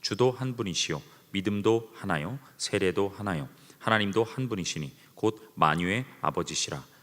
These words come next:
만유 위에 계시고 만유를 통일하시고 만유 가운데 계시도다. 아멘. 아멘. 할렐루야. 하나님께서 여러분 가운데 놀라운 은혜와 사랑을 예비하셨고 그 예비하신 것들 하나하나를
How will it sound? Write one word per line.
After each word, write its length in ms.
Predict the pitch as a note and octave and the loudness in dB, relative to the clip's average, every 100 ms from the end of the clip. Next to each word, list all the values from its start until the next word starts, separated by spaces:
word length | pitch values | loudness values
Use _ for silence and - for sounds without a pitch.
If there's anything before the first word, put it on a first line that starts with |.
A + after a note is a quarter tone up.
| _ | _
만유 400 | E2 E2 F2+ F2+ | 2 4 4 2
위에 160 | G2 G#2+ | 2 2
계시고 500 | F#2+ - - A#2+ B2+ - - | 2 0 2 0 0 -10 -4
만유를 420 | D#2 E2 F#2 A2 | 0 2 2 0
통일하시고 680 | - A2+ F2+ D2 - D#2 - - - | -2 -4 -4 -4 -6 -8 -10 -14 -4
만유 340 | D#2+ D#2+ E2 D#2+ | 2 2 2 0
가운데 760 | - F2+ F#2 A2+ C#3+ C#3+ - | 2 4 6 4 4 0 -14
계시도다. 640 | - F2 - E2 G2 C3 C#3+ - - - | -4 -2 0 0 0 0 -2 -10 -20 -6
아멘. 600 | D#2+ D#2+ F2+ E2+ D#2 C2+ - _ _ - | 0 2 4 2 -2 -8 -16 _ _ -12
아멘. 360 | D2 D#2+ D#2 C#2+ - - - _ _ _ | -6 -4 -4 -8 -18 -20 -20 _ _ _
할렐루야. 500 | - F#2+ F#2 B2 C#3+ - - | -6 -2 2 2 2 -6 -12
하나님께서 720 | G2+ F#2+ F2 E2 E2+ A2+ D3+ | -6 -6 -2 -2 0 -2 -2
여러분 260 | F2+ F2+ E2 | -4 -4 -2
가운데 540 | D#2 C#2+ C#2 F2+ C3 | -4 -4 -4 -4 -4
놀라운 500 | G2 D#2 D2 D2 D2 D2 - - | -4 -4 -4 -6 -8 -12 -12 -4
은혜와 380 | E2 D#2+ C#2+ - - | 0 0 -2 -8 -12
사랑을 500 | - F#2+ E2 G2+ C3 - - - | -8 -4 -2 -2 -6 -12 -18 -2
예비하셨고 680 | E2+ E2+ E2 E2 C#2+ C#2+ - | 0 2 -2 -4 -6 -8 -8
그 340 | - D#2+ D2 - | -4 -4 -4 -4
예비하신 440 | E2 E2+ E2 - | -2 0 -2 -2
것들 300 | D#2+ D2 D#2 | -6 -4 -6
하나하나를 720 | D2 - G2 F#2+ E2 D2+ A#2 | -6 -6 -6 -6 -4 -4 -4